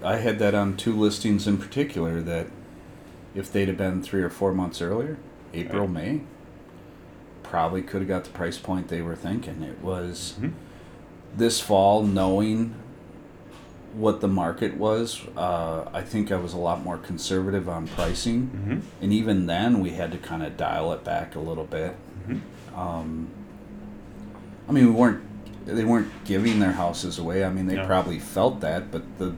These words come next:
Speaker 1: the market indicators dictated that we needed to be a little more conservative on pricing.
Speaker 2: Yeah. But you,
Speaker 1: Well,
Speaker 2: you
Speaker 1: one, we had to sell twice.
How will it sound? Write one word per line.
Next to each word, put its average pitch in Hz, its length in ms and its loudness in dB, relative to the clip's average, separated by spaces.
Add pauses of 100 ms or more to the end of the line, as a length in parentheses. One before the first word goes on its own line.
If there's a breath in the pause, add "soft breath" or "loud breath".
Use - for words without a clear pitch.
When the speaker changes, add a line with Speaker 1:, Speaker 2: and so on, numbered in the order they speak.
Speaker 1:
the 101 80 -2
market 98 380 0
indicators 92 840 -4 (1900 loud breath)
dictated 101 640 0
that 90 200 0 (340)
we 107 200 0
needed 95 440 -2
to 92 260 -2
be 92 240 -2
a 90 60 -2
little 92 240 -2
more 90 200 -2
conservative 80 680 -6
on 80 180 -6
pricing. - 440 -10 (1000 loud breath)
Speaker 2:
Yeah. 107 260 6 (300)
But 131 140 2
you, 147 200 0
Speaker 1:
Well, 143 80 10
Speaker 2:
you 127 80 10
Speaker 1:
one, 175 160 12
we 147 100 8
had 127 100 8
to 123 60 2
sell 127 220 2
twice. - 480 -4